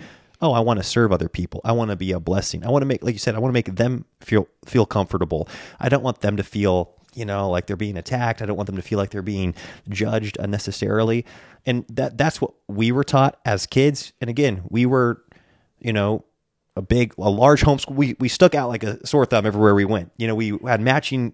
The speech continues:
denim clothes, and, and my sisters wore the denim skirts. We wore, we tucked our, our, our shirts in, and we had, there was ten of us. We clearly were the homeschool family showing up to places. But what my dad taught was like, "Hey, it's actually not about you when you go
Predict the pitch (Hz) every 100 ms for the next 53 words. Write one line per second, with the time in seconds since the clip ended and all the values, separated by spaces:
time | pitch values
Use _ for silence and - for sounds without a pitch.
0 | 107 123 120 - 120 117 113 107 - 92
1 | 90 - - - - 101 110 117 110 104
2 | 98 107 101 - 110 110 - 113 110 110
3 | 107 - 120 113 - _ 110 104 _ _
4 | 113 - 120 113 117 113 107 110 - 110
5 | 104 131 123 117 120 - - - - _
6 | _ _ 120 - 185 175 127 120 113 139
7 | 131 - 120 98 - 104 101 92 - -
8 | 117 101 110 - - 98 92 - 95 -
9 | - - - - 139 127 113 120 151 110
10 | - 180 - 117 110 117 107 202 143 -
11 | 147 - 131 131 98 92 127 110 - 135
12 | 123 98 95 98 101 95